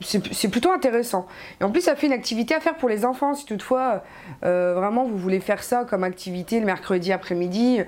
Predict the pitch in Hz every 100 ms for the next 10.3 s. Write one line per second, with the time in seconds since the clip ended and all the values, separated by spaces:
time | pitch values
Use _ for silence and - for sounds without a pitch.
0 | - - - 180 180 240 202 - 190 220
1 | 214 175 160 156 233 175 180 208 190 -
2 | 220 269 220 160 - - - 226 415 453
3 | 392 - 381 392 320 330 - 339 - 349
4 | 349 339 294 339 359 - 269 214 240 285
5 | 294 240 220 - 285 277 269 277 294 285
6 | 233 208 170 247 254 190 - 214 190 262
7 | 370 269 190 - - - 190 247 285 226
8 | 208 - 240 240 208 196 190 190 208 208
9 | 220 294 - 214 240 208 196 190 196 196
10 | 269 320